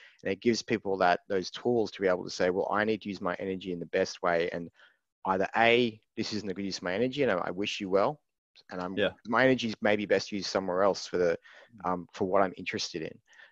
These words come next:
Speaker 1: Um, but also it gives the opportunity to say, "This isn't a good enough opportunity use of my energy, but I still, I'm still in, but we need to make it better for me to be, you know, all in, to, to give my energy, 'cause my energy is really, really important."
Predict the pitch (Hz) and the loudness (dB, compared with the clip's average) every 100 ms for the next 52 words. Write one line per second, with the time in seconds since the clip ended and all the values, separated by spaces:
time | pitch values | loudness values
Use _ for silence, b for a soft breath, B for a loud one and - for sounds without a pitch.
0 | _ - 87 92 92 110 117 - 107 98 | _ -2 -2 0 4 6 6 6 6 4
1 | 101 107 98 101 92 85 - 101 98 - | 2 0 0 2 2 2 -4 -4 -4 -2
2 | 90 104 - 110 113 104 _ 98 87 - | 0 0 -2 -2 -2 -4 _ -14 -8 -2
3 | 117 123 104 95 - - - _ _ _ | 2 4 2 0 -6 -18 -20 _ _ _
4 | _ _ _ _ - 104 - - 95 90 | _ _ _ _ -4 -4 -4 -6 -4 -4
5 | 92 90 98 107 104 98 92 - 120 - | -2 -2 -2 -2 2 4 2 2 0 2
6 | 143 143 147 98 127 _ - 92 104 104 | 2 4 4 2 -2 _ -2 0 0 -2
7 | 104 98 98 - 101 98 92 95 92 92 | 0 0 0 2 4 4 2 -2 -2 -2
8 | 92 90 85 _ _ - 90 87 101 98 | -2 -4 -10 _ _ -10 -6 -4 0 2
9 | 92 87 - - 98 92 - 95 123 123 | 0 -2 -10 -8 -6 -4 -6 0 6 6
10 | 107 90 95 95 87 95 95 101 92 92 | 6 2 0 -2 -2 0 0 0 -2 -4
11 | 87 95 90 87 90 92 - - - | -2 -2 0 -2 -6 -8 -6 -6 -8